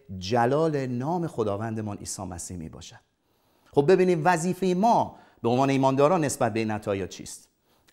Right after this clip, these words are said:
اول قرنتیان باب دوازده آیهٔ یک کلام خدا واضح می‌گوید نسبت به تجلیات روح غفلت نورزیم.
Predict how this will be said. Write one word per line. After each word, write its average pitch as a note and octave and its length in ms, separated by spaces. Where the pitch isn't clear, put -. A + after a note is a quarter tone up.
اول F3 480
قرنتیان D3 560
باب A3 240
دوازده C#3+ 420
آیهٔ A#2+ 340
یک D#3 360
کلام A#3+ 340
خدا D#3+ 380
واضح F#3+ 400
می‌گوید A2 500
نسبت C3+ 580
به D3 100
تجلیات A2 680
روح B2 240
غفلت G3+ 440
نورزیم. G2 460